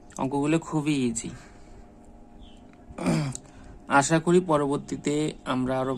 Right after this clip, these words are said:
ভালোভাবে বুঝবো, আরো অঙ্কগুলো যখন করব পার্টগুলো। আর ভিউয়ার্স, আপনাদের জন্য একটা সুখবর আছে, আমার যারা নাইন টেন এর স্টুডেন্ট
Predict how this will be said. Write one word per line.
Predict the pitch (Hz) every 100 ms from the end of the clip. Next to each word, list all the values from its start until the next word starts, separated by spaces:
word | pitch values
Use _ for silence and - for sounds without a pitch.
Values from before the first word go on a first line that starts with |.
| 131
ভালোভাবে | 123 123 127
বুঝবো, | 123 123 - 135
আরো | 139 131 127
অঙ্কগুলো | 127 123 123 123
যখন | 127 135 127
করব | 127 120 123
পার্টগুলো। | 123 120 120 120 139 170 - - - - - - 170 143
আর | 139 135 - - 139 143
ভিউয়ার্স, | 135 139 147 -
আপনাদের | 139 135 131 131 135
জন্য | 135
একটা | 131 143
সুখবর | - 131 135 131 131
আছে, | 127 160 180 226 - - - - - - - - - - - - -
আমার | 135 139 143 139 139
যারা | 139 139 139 143 - - - - - -
নাইন | 135 127 127
টেন | 139 135
এর | 135
স্টুডেন্ট | - 131 127